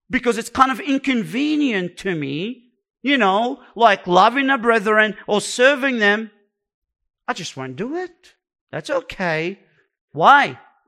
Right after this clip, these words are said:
I'm not sinning. I'm not sinning." And then what's the alternative? What's the alternative? I'll say to my soul, "Soul,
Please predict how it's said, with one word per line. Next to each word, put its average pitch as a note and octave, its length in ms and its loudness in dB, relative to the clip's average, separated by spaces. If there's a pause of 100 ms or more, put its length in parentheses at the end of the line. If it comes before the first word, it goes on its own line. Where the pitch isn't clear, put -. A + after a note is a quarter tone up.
(300)
I'm D#3 140 -8
not - 160 -14
sinning. D#4+ 720 -8 (1700)
I'm A#3+ 100 -6
not C4 160 -8
sinning." E4 400 -10 (1900)
And C#3+ 140 -18
then A#3 280 -8
what's F3+ 200 -20
the D3 100 -18
alternative? B2+ 500 -20 (1300)
What's - 160 -18
the A#3+ 60 -16
alternative? B3+ 500 -16 (1200)
I'll - 120 -18
say D#3+ 340 -8
to D#3 180 -10
my A#2+ 180 -10
soul, C#3 720 -14 (800)
"Soul, A3 640 -16